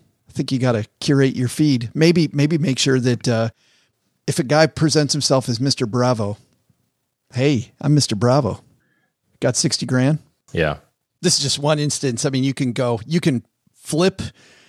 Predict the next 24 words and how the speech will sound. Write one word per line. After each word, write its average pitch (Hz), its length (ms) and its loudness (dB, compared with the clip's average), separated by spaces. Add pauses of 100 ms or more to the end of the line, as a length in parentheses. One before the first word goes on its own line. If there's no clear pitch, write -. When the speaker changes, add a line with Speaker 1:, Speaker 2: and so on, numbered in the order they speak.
(180)
Speaker 1:
through 156 680 2 (140)
over 160 240 2
and 160 80 4
over 151 180 2
and 147 80 2
over, 123 260 0 (120)
O 131 140 0
G, 120 420 -4
how 151 140 2
people 139 420 0
haven't 131 360 0
curated 135 400 0
their 120 120 -2
feed 123 280 -2
of, 107 200 -6
of, 117 400 -2
uh, 110 200 0 (640)
who 147 180 0
they 123 340 0
trust, 151 480 0
who 143 80 0
they 110 140 -4
don't 143 240 0
trust. - 560 -2